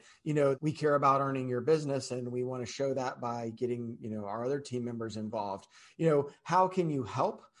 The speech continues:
is, is coming from a completely different perspective.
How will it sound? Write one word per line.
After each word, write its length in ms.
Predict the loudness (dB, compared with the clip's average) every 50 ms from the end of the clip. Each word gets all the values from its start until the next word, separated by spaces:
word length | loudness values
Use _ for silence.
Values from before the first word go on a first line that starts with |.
| _ _ _ _ _
is, 480 | 0 2 4 4 2 2 2 -2 -6 -6
is 360 | -4 -4 -4 -4 -6 -14 -16 _
coming 260 | -8 -6 -6 -6 -4
from 180 | -4 -4 -4
a 60 | -4 -6
completely 680 | -6 -10 -10 -10 -8 -8 -6 -4 -4 -4 -6 -6 -6
different 380 | -6 -6 -8 -8 -8 -12 -14 _
perspective. 720 | -14 -14 -14 -10 _ -6 -6 -6 -6 -14 -18 -18 -18 -20